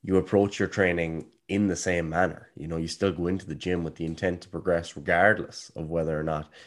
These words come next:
you are losing weight. And to touch on your point, it's,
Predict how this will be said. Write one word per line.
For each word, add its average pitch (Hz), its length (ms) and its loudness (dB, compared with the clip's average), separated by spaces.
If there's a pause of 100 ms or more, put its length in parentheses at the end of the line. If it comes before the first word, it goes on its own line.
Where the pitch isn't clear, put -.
(300)
you 87 180 0
are 80 120 2
losing 76 360 -4
weight. 76 340 -4 (320)
And 85 320 2
to - 280 -8
touch 107 280 2
on 101 80 4
your 95 160 2
point, 92 400 4
it's, - 380 -8